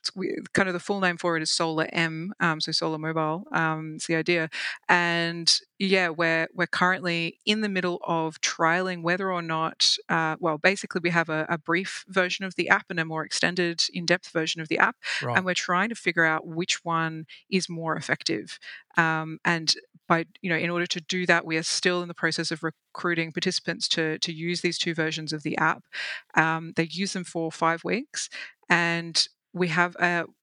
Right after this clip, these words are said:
Speaker 1: we have what we call facilitation calls, um, once a week, uh, for those five weeks. And I've been the person who's, um, been doing all of those facilitation calls. Um,
Speaker 2: Yep, I
Speaker 1: I think
Speaker 2: remember them
Speaker 1: we've,
Speaker 2: well.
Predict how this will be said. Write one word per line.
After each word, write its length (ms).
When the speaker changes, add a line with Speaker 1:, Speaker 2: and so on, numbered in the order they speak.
Speaker 1:
we 140
have 120
what 120
we 80
call 180
facilitation 800
calls, 640
um, 420
once 360
a 40
week, 520
uh, 340
for 140
those 200
five 320
weeks. 440
And 200
I've 180
been 100
the 80
person 340
who's, 360
um, 480
been 320
doing 320
all 200
of 60
those 180
facilitation 640
calls. 540
Um, 160
Speaker 2:
Yep, 80
I 20
Speaker 1:
I 100
think 40
Speaker 2:
remember 260
them 120
Speaker 1:
we've, 40
Speaker 2:
well. 140